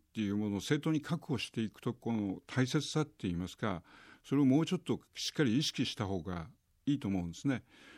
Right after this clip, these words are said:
まあ、今の状態でいって、その電力が足りなくなるかもしれない云々っていう中で、節電、節電っていうことになっていけば、まだまだこう、熱中症って言いますか、こういう方々もたくさん増えてくると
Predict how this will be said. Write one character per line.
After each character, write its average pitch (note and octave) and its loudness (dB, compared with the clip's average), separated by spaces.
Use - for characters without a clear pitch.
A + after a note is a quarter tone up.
ま C3 4
あ、 B2+ 6
今 D3+ 8
の G#2 4
状 A#2+ 0
態 A#2+ 2
で A#2 2
い A2 0
っ - -20
て、 A#2 2
そ - -2
の A2+ 2
電 B2 6
力 A#2 2
が A2+ 4
足 G#2 0
り A2+ 4
な A2+ 4
く A2 2
な A#2+ 6
る G#2+ 0
か G#2 0
も A2+ 0
し - -2
れ A2 0
な G#2+ 2
い - 2
云 A2 4
々 A2+ 4
っ - -2
て - -4
い A2+ 2
う - 2
中 A2+ 0
で、 G2+ 0
節 F#2+ -6
電、 A2+ 0
節 G2+ -4
電 A#2+ 0
っ - 0
て - -8
い A2+ 2
う G#2 -4
こ A2+ -4
と A2 -4
に G2 0
な A2+ 0
っ A2 -4
て - -4
い G2 -6
け A2 -2
ば、 G#2 0
ま C3+ 6
だ D3+ 6
ま C#3+ 4
だ D3 2
こ G2 -2
う、 G#2+ 0
熱 G#2+ 2
中 A#2+ 0
症 A2+ 2
っ - -2
て - -10
言 F2 -4
い E2+ -2
ま F2+ -2
す - -14
か、 A#2 -4
こ - 2
う C3 4
い C3 4
う B2 -4
方 C3 0
々 F#2+ -2
も F2 -6
た A#2+ -4
く - -8
さ D#3+ 6
ん D3 8
増 D3+ 2
え C#3+ 4
て A2 -6
く G#2 -8
る F2 -4
と E2+ -10